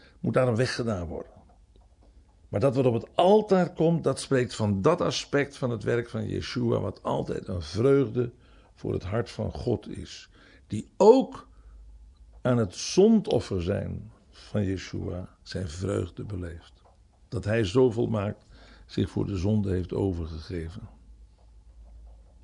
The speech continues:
En, en dat helpt mij om wat dieper met jullie te kijken naar de geestelijke betekenis van deze dingen. Yeshua is het ware zondoffer. Dat spreekt natuurlijk vanzelf. In Hebreeën tien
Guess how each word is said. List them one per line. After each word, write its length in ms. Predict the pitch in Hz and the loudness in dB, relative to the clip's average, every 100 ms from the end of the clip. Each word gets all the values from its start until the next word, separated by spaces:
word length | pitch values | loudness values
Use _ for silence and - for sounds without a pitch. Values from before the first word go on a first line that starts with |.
| - - - - - | -20 -20 -18 -12 0
En, 220 | 160 170 | 2 4
en 100 | 185 | 4
dat 160 | 180 160 | 4 6
helpt 280 | 196 202 | 6 6
mij 180 | 160 151 | 4 4
om 320 | 147 147 127 - - - - | 6 4 2 -4 -20 -12 2
wat 180 | 135 117 | 4 6
dieper 280 | 208 185 | 8 8
met 200 | 156 143 | 6 4
jullie 300 | 123 160 143 | 4 4 4
te 260 | 143 135 131 - | 4 4 4 0
kijken 560 | 165 165 160 147 139 - | 2 2 2 4 4 4
naar 380 | 123 127 123 117 | 2 2 2 2
de 200 | 117 107 | 0 0
geestelijke 880 | - - 131 107 - 113 107 110 107 | -4 0 0 0 -2 -2 2 0 0
betekenis 800 | 107 98 - 156 147 - 87 78 | -4 -8 0 2 4 2 -4 -4
van 200 | - 98 | -8 -6
deze 360 | 87 82 76 85 | -6 -8 -10 -10
dingen. 380 | 87 82 - - - - - - - - - - - - | -10 -12 -14 -18 -20 -20 -20 -20 -20 -20 -20 -20 -20 0
Yeshua 440 | 143 175 202 214 180 | 6 8 8 8 8
is 120 | 143 | 4
het 100 | 120 | 4
ware 280 | 151 135 123 | 4 4 4
zondoffer. 840 | 110 147 123 - 87 - - 87 | 6 6 4 0 -4 -6 -10 -6
Dat 180 | 95 - | -6 -6
spreekt 320 | - 107 92 | -4 -2 -2
natuurlijk 360 | 95 107 92 | -4 -2 -4
vanzelf. 560 | 85 101 87 131 98 90 | -4 -4 2 2 2 0
In 80 | 107 | 2
Hebreeën 560 | 107 117 120 110 104 - _ | 2 4 4 4 0 -4 _
tien 460 | 226 208 208 202 | 4 6 4 2